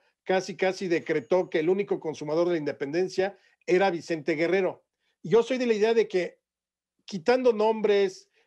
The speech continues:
cambiando calles, eh, eh, digamos, invisibilizando a ciertos personajes, no cambias la historia.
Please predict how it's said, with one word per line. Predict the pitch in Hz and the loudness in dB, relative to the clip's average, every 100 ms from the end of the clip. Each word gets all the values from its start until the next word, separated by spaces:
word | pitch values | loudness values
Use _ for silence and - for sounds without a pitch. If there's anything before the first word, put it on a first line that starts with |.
| _ - | _ -8
cambiando | 165 180 220 220 185 | -4 2 2 2 0
calles, | 185 185 170 175 170 160 - _ _ | 2 2 2 0 0 -2 -10 _ _
eh, | - 143 147 151 - - 202 - | -4 0 0 -2 -6 -18 -20 -14
eh, | - - - | -12 -12 -10
digamos, | 160 196 208 208 202 | -4 -2 0 0 -2
invisibilizando | 185 165 170 170 175 175 175 165 202 208 214 208 202 | -4 -4 -4 -6 -6 -4 -6 -2 -2 -2 0 2 2
a | 165 | 0
ciertos | - 196 202 | 0 -2 -2
personajes, | 180 151 170 185 196 180 | -6 -8 -4 -4 -4 -6
no | 185 180 | -6 -4
cambias | 185 185 180 | -2 -2 -2
la | |
historia. | 160 - 180 160 117 | -6 -6 -4 -4 -8